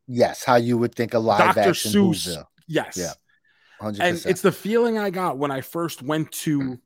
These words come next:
Speaker 2: the Hogwarts section of Universal
Speaker 1: Sure,
Speaker 2: Studios.
Speaker 1: yes. It's awesome. Yep, it is.
Speaker 2: So when I first walked in there as a Harry Potter fan who's read all the books multiple times, and I walk into this section of the theme park for the first time, I said,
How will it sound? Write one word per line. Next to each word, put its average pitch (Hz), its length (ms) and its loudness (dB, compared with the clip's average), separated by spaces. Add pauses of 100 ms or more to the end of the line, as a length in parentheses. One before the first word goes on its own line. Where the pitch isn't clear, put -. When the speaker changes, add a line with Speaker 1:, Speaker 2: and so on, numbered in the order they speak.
(460)
Speaker 2:
the 139 60 6
Hogwarts 131 680 -2
section 123 500 -8
of 120 200 -6
Universal 143 540 2
Speaker 1:
Sure, 107 100 4
Speaker 2:
Studios. 104 320 0
Speaker 1:
yes. 90 100 -14
It's 110 160 -6
awesome. 113 460 2
Yep, 117 320 4
it 110 120 -2
is. 95 380 -6 (260)
Speaker 2:
So 160 220 0
when 147 200 -4
I 143 100 -6
first 208 340 -6
walked 196 320 0
in 185 160 4
there 127 380 -6
as 135 200 -2
a 147 80 2
Harry 165 300 4
Potter 175 340 -4
fan 143 440 -4
who's 131 220 -6
read 139 200 -4
all 165 140 -2
the 170 100 -2
books 165 320 0
multiple 147 400 -4
times, 135 380 -6
and 127 80 -10
I 117 60 -10
walk 147 340 -2
into 175 240 0
this 165 180 -6
section 170 400 -4
of 151 100 -4
the 147 80 0
theme 165 280 -2
park 143 260 -2
for 143 100 -8
the 127 80 -8
first 147 300 -6
time, 151 220 -2
I 113 40 -8
said, - 140 -14